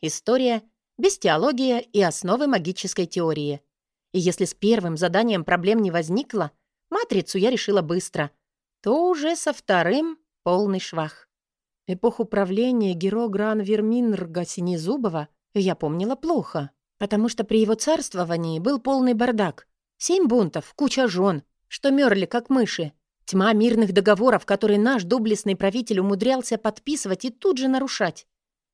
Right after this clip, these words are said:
И это если только по верхам. Да и в базовом курсе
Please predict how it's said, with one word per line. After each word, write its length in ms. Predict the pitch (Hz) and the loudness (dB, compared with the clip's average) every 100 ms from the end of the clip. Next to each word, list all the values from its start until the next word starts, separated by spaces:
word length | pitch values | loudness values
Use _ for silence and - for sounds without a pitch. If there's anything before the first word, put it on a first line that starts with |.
| - | -2
И 60 | 190 | 0
это 300 | 151 151 220 | 0 -2 0
если 320 | 196 175 220 | 0 0 0
только 320 | 226 185 185 | 0 0 -2
по 100 | 214 | -2
верхам. 500 | 208 247 214 160 151 _ _ _ _ | -2 0 0 -2 -4 _ _ _ _
Да 140 | 185 | 0
и 120 | 233 208 | 2 0
в 100 | 156 | 0
базовом 440 | 214 277 220 190 | 0 2 0 -2
курсе 460 | 226 214 - 170 | -2 -4 -2 -4